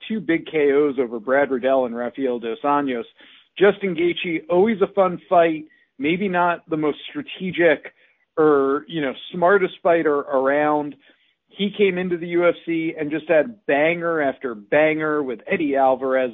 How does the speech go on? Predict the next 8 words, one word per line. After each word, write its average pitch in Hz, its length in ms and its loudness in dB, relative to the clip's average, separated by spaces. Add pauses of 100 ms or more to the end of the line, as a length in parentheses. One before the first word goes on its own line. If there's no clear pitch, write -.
Dustin 147 420 -2
Poirier, 175 440 2
but 151 100 0
he 190 140 -4
lost 196 400 2 (100)
those 139 160 0 (100)
two 123 220 -8
fights. 110 300 -8